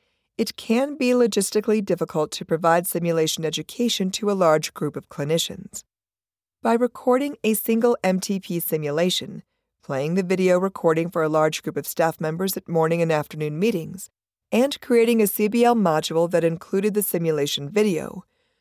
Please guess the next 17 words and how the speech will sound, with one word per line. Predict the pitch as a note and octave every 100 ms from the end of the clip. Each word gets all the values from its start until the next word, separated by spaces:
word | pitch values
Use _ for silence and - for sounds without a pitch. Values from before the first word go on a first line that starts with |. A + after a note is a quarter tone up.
| _ _ G3
we | B3
were | C4+ D4 G#3
able | G#3+ A3
to | G#3+ G3
provide | F3+ E3+ E3 E3 -
M | G3
T | A3+ A#3
P | G#3+ G#3+ -
education | E3+ E3 E3 - A#3+ - F3
to | -
more | F3 E3+ E3+
than | D#3+ D#3+
one | F#3+
hundred | G#3 A3+ A#3+ G#3+
fifty | E3+ - D3+
staff | - F3 -
members. | D3 D3+ F3 F3+ -